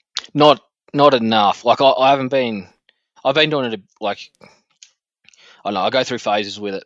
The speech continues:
Like, I'll do a couple of days a week, and then I won't go for a couple of weeks type thing. And then I'll get back into it. Like, I haven't been for two or three weeks now,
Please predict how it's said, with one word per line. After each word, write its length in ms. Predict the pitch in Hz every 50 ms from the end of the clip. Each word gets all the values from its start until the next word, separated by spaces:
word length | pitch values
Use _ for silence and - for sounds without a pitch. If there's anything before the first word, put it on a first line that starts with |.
| _ _ _ -
Like, 160 | - 104 -
I'll 100 | 113 107
do 320 | 104 113 110 107 104 101 95
a 40 | -
couple 260 | - - 110 - 104
of 60 | 104
days 200 | 104 104 107 101
a 40 | 104
week, 300 | 98 98 104 101 104 - _ _ _ _ _ _ _ _ _ _ _ _ _ _ _ -
and 140 | - 104 110
then 100 | 104 101
I 40 |
won't 220 | 101 98 98 98 90
go 180 | 95 92 92
for 160 | - - 95 92
a 40 |
couple 280 | - - 95 - - 92
of 40 | 90 90
weeks 180 | 92 92 - -
type 200 | - - 71 -
thing. 240 | - 110 85 87 104 - _ _ _ _ _ _ _ _ _ _ _ _ _ _ _ _ _ _ _ _
And 200 | - - 104 104
then 440 | 104 101 98 95 92 90 90 92 87 _ _ _ _ _ _ _ _ _ _ _ -
I'll 140 | 87 95 92
get 180 | - 101 90
back 200 | 92 90 87 -
into 140 | 98 95 95
it. 40 | 85 82
Like, 140 | 95 -
I 20 | 117
haven't 160 | 104 92 92
been 180 | 90 85 87 87
for 260 | - - - 92 - - - _ _ _ _ _ _ _ _ _ -
two 120 | - - 104
or 60 | 92
three 180 | - - 98 95
weeks 300 | 95 92 92 95 - -
now, 260 | 101 98 95 92 92